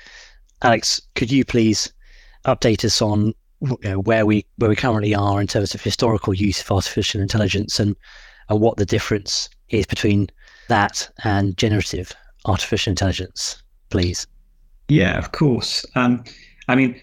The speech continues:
Speaker 2: one of the interesting things, uh, i-, in the premise of your question, of course, is,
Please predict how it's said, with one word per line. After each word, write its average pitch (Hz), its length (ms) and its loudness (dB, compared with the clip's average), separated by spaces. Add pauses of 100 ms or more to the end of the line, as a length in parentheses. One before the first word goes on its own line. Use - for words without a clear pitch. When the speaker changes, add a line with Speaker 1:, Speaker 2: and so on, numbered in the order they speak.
Speaker 2:
one 135 160 2
of 120 80 2
the 123 80 6
interesting 117 340 2
things, 107 400 0
uh, 104 340 0
i-, - 180 -10
in 110 340 -2
the 107 100 0
premise 107 360 -2
of - 20 -4
your 107 160 0
question, 107 320 -2
of 98 100 -6
course, 110 300 0
is, 104 260 0